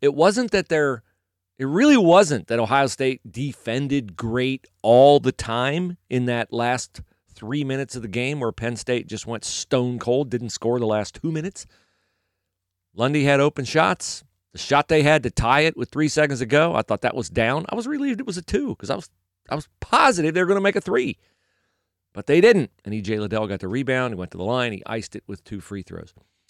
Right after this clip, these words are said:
I have talked before this year about Ohio State's, uh, sameness across the roster, where pretty much everybody is good enough to get minutes,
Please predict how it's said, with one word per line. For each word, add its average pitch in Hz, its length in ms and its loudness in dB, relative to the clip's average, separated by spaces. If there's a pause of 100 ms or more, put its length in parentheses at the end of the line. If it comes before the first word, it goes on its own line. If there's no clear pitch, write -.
(1040)
I 147 80 -2
have 196 160 -2
talked 262 280 2
before 170 440 4
this 131 240 0
year 73 320 -14 (200)
about 123 320 0
Ohio 160 440 0
State's, - 800 -6 (920)
uh, 101 360 -6
sameness 151 1200 -6 (160)
across 117 460 -4
the 101 120 -6
roster, 90 600 -8 (720)
where 139 260 4
pretty 254 600 -2
much 220 340 2 (120)
everybody 160 880 2
is 113 200 -2
good 131 300 2
enough 151 340 2
to 135 100 -4
get 127 280 -2
minutes, 110 680 -8